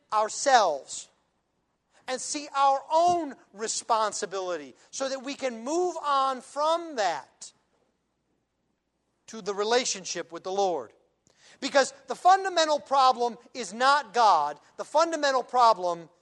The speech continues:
is our sin. And so Samuel has already laid the groundwork for the goodness of God. And the people have acknowledged it. They cried out, "We are witnesses."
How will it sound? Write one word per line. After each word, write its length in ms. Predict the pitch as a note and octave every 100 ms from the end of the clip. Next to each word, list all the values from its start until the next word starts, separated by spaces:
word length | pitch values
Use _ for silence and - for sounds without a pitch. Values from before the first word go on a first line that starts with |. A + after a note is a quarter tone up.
| _ _ _ -
is 200 | A3+ -
our 340 | A3+ A3+ G3+
sin. 400 | - - F#3+ A#2+ _ _ _ _ _ _ _ _ _ _ _ _ _ - A#3
And 120 | C4
so 140 | A#3+ B3
Samuel 520 | - D#4 F4+ F4+ D4+
has 120 | B3
already 400 | C#4 D4+ C#4+ C4+ - _
laid 560 | G3 C4 D#4+ E4 C#4+ - _ E3+
the 120 | A3
groundwork 1120 | D#3+ F#3 D4 E4+ F4 D4 G#3 F3 E3+ E3+ - _ -
for 140 | B3
the 100 | G#3
goodness 480 | E3 C#4+ A#3+ B3 -
of 120 | F3
God. 360 | F#3+ E3+ C#3+ - - -
And 140 | A3+
the 60 | -
people 440 | C#4+ F4+ F4 C#4+
have 140 | C4
acknowledged 640 | B3 G#3 C4+ D#4 D4+ C4+ G#3
it. 140 | F#3
They 120 | A#3
cried 400 | B3 C4 C4+ B3+
out, 280 | A3 G#3+ G#3 - _
"We 340 | F3 D#4 F4+ F4+
are 360 | D#4 E4+ E4+
witnesses." 840 | C#4 F4+ D#4 D4+ - E3 - -